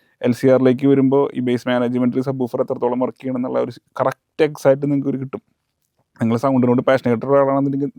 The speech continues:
നിങ്ങളെ കുറച്ച് സമയം എടുക്കും to-, ഇത് ഒന്ന് ഫൈൻ ട്യൂൺ ആയി വരാൻ. പക്ഷേ അ-, അത് നമുക്ക് മനസ്സിലാവും. എന്നിട്ട് രണ്ട് മൂന്ന് പ-, കണ്ടന്റുകളൊക്കെ ഒന്ന്, ആ, പ്ലേ ചെയ്ത് നോക്കുമ്പോഴൊക്കെ നിങ്ങൾക്ക് ആ വ്യത്യാസം ശരിക്കും ഫീൽ ചെയ്യും. എന്നിട്ട് നിങ്ങൾക്ക് ഏതാണോ കറക്റ്റ് വേണ്ടതെന്ന് വെച്ചാൽ അതിൽ ലോക്ക് ചെയ്യുക. എൽ സി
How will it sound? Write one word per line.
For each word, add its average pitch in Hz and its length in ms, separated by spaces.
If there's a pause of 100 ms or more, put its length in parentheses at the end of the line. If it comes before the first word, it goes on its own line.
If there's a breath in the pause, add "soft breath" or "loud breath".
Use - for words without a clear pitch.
നിങ്ങളെ 131 200 (240)
കുറച്ച് 139 280
സമയം 156 240
എടുക്കും 156 200 (680)
to-, 151 140
ഇത് 143 100 (200)
ഒന്ന് 147 180
ഫൈൻ 135 240
ട്യൂൺ 135 180
ആയി 143 140
വരാൻ. 123 160 (100)
പക്ഷേ 123 160 (180)
അ-, - 80 (540)
അത് 127 160
നമുക്ക് 160 220
മനസ്സിലാവും. 131 440
എന്നിട്ട് 120 220
രണ്ട് 151 180
മൂന്ന് 160 200
പ-, - 80 (280)
കണ്ടന്റുകളൊക്കെ 151 640
ഒന്ന്, 156 140 (220)
ആ, - 20 (540)
പ്ലേ 139 160
ചെയ്ത് 147 200
നോക്കുമ്പോഴൊക്കെ 143 460
നിങ്ങൾക്ക് 147 240
ആ 139 40 (100)
വ്യത്യാസം 131 400
ശരിക്കും 131 280
ഫീൽ 117 140
ചെയ്യും. 92 220
എന്നിട്ട് 110 260
നിങ്ങൾക്ക് 127 240 (120)
ഏതാണോ 135 300 (100)
കറക്റ്റ് - 520 (100)
വേണ്ടതെന്ന് 135 320
വെച്ചാൽ 135 180 (100)
അതിൽ 123 140 (100)
ലോക്ക് 123 180
ചെയ്യുക. 98 180 (240)
എൽ 147 80 (140)
സി 160 100